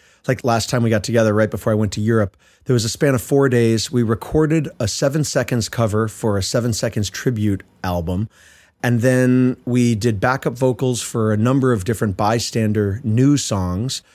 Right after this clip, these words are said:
We recorded the music video. This is all in the span of four days. We're insane. And this totally counteracts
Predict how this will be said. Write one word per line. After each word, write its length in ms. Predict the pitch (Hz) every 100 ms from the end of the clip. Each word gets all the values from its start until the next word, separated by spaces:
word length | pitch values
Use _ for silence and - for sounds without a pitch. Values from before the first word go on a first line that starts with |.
| _ -
We 80 | 123
recorded 520 | 117 - 147 160 160
the 80 | 143
music 360 | 123 117 107
video. 460 | 98 101 98 92 98
This 140 | 151
is 60 | 165
all 80 | 233
in 60 |
the 60 | 185
span 240 | - 160
of 80 | 113
four 200 | - 101
days. 320 | 95 98 82
We're 140 | 131 127
insane. 480 | 110 - 175 113 - _ _ _ _
And 180 | - 147
this 240 | 202 247 -
totally 480 | - - 196 202 180
counteracts 920 | - 147 147 131 113 107 110 - -